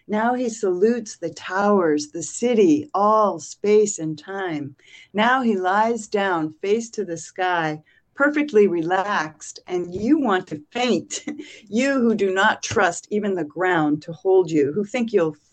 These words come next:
fall off the earth for one misspoken word. But this, it's like being inside a cathedral of pure terror,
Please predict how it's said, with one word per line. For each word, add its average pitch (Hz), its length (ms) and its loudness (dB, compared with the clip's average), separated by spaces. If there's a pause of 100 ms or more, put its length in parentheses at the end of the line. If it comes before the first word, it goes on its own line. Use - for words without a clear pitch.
fall 202 300 4
off 196 260 2
the 175 180 -2
earth 147 340 0 (120)
for 156 140 -4
one 180 480 -2 (340)
misspoken 190 800 0
word. 151 520 2 (1040)
But 160 100 -20 (100)
this, 226 520 -8 (720)
it's 214 220 2
like 214 320 0
being 240 440 -2
inside 208 600 -2
a 196 60 -2
cathedral 190 880 -2
of - 240 -8
pure 202 600 4 (120)
terror, 156 640 -2